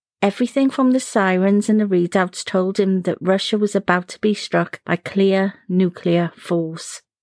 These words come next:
killing innocents and devastating lives. Instead, Mister Petrov called a duty officer in the Soviet Army's headquarters and reported a system malfunction. It was only later, when he didn't hear anything about the bombs,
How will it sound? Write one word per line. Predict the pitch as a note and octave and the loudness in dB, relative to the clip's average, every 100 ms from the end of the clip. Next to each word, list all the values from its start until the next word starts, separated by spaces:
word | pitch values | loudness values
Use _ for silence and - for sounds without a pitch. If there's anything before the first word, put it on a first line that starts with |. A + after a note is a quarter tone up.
| _ _ - | _ _ -4
killing | A3 G#3 F#3+ | 0 2 2
innocents | F#3+ F3+ - F3 E3+ - F3 | 2 2 0 0 0 -2 0
and | F3 | 0
devastating | F3 F#3 F3 - F3 F3 F#3 | 2 -2 -2 -2 -4 -2 -2
lives. | E3+ E3+ E3 E3 - - _ _ _ _ _ _ _ _ _ _ _ - | -2 -2 -4 -6 -10 -16 _ _ _ _ _ _ _ _ _ _ _ -2
Instead, | B3 - C#4 A3+ | -2 0 0 2
Mister | A#3 - - | 0 -2 -4
Petrov | G#3 G3+ - G3+ | 0 0 -2 -2
called | - G3 G3 | -2 0 0
a | |
duty | G3 A#3+ A#3 A#3+ | 0 0 0 -2
officer | G3+ - F3+ F#3+ F#3+ - - | -2 -4 -6 -2 -2 -2 -4
in | F#3+ | 0
the | G3 | 0
Soviet | - A3 A3 B3 B3 | 2 0 2 0 0
Army's | G3+ G3 G3 F#3+ G#3 | 0 2 2 0 0
headquarters | G3 - F3+ F3+ - F3+ F3+ - - | -2 0 -2 -2 -2 -2 -4 -10 -4
and | F#3+ | 0
reported | G3 - G3 G3 G#3+ | 0 0 0 0 -2
a | G#3 | -2
system | - G3 F#3+ - F#3 | -2 -6 -4 -2 -2
malfunction. | F3 F3 - F3+ - - F3 F3 - _ _ _ _ _ _ | -2 -4 -2 -2 -2 -6 -6 -6 -10 _ _ _ _ _ _
It | G#3+ A3 | -6 -2
was | G#3+ | 0
only | B3 C#4+ C#4+ | 2 2 2
later, | F#3+ F#3 A3 | 2 0 0
when | G3+ G3+ | 2 2
he | G#3 | 2
didn't | G#3+ A#3+ | 2 2
hear | B3+ B3+ A#3 | 2 2 2
anything | A3 A3+ A3 G#3 | 2 0 -2 0
about | G#3 - | -2 -2
the | G3+ | -2
bombs, | G3+ F3+ F3+ F3+ - | 0 0 -2 -4 -10